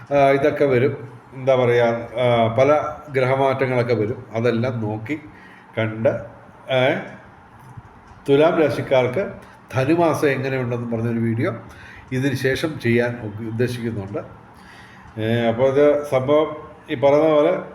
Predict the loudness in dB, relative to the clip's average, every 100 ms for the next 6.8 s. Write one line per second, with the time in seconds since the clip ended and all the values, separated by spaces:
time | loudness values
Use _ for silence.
0 | -4 2 4 4 -2 -8 0 4 4 4
1 | 2 -2 -10 -18 -20 -20 -4 0 2 2
2 | 0 -2 -2 -2 -4 -4 -4 -4 -8 -10
3 | -14 -16 -20 -20 -14 -12 -12 -16 -20 -20
4 | -20 -20 -6 0 4 4 2 -4 -12 -18
5 | -20 -20 -20 -20 -20 -20 -20 -20 -8 0
6 | 2 2 2 2 2 2 2 2